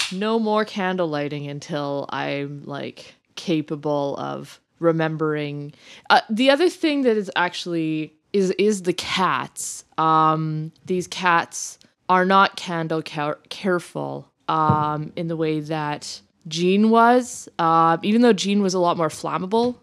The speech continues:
um, as a big fluffy cat, he, he stayed off the tables. He didn't really go near them. So I was able to, uh, light candles. But these guys are both like, if they see something interesting on the table, they'll get on the table and sniff it. So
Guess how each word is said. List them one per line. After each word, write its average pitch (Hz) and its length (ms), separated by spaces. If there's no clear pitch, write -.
um, 165 480
as 165 180
a 160 60
big 170 200
fluffy 170 280
cat, 165 360
he, 175 680
he - 140
stayed 170 300
off 170 200
the 170 60
tables. 165 500
He 175 120
didn't 160 180
really 160 180
go 160 140
near 147 220
them. 180 260
So - 180
I - 20
was 147 120
able 170 320
to, 156 540
uh, 156 240
light 165 260
candles. 170 640
But - 360
these 190 380
guys 190 260
are 185 80
both 160 340
like, 151 360
if 170 140
they 175 120
see 185 160
something 165 300
interesting 160 420
on 151 100
the 147 60
table, 156 360
they'll 151 120
get 143 180
on 147 120
the 147 80
table 143 280
and 139 120
sniff 135 260
it. 151 220
So 135 320